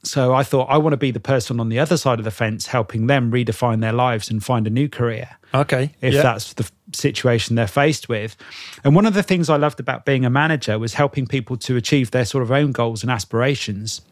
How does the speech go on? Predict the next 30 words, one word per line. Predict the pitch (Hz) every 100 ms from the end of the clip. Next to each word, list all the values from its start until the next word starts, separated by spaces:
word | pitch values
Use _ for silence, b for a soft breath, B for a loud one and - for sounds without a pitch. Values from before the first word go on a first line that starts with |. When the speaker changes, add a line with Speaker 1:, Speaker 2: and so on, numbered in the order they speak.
| -
Speaker 2:
Yeah. | 127 110 90 _ -
Speaker 1:
Even | 143 131
those | 131 120 104 -
might | 131 131 135
have | 113 _ _ -
not | 139 143
been | - 127
words | 123 127 123 123
I |
used | 120 123 123 104
at | 127
the | 113
time. | - 151 127 95 92
Speaker 2:
<laughs> | 110 147 B B B B B
Speaker 1:
You | 165 151
know, | 139
I |
remember | 143 175 139
going | 147 131
on | 120
courses, | - 147 156 - 117 101
which | 139 -
I | 127
now | 135 143
look | 123 147 -
back | 147 123 123
at | 107 - -
and | 107
go, | 123 120
"Oh, | 147 160 101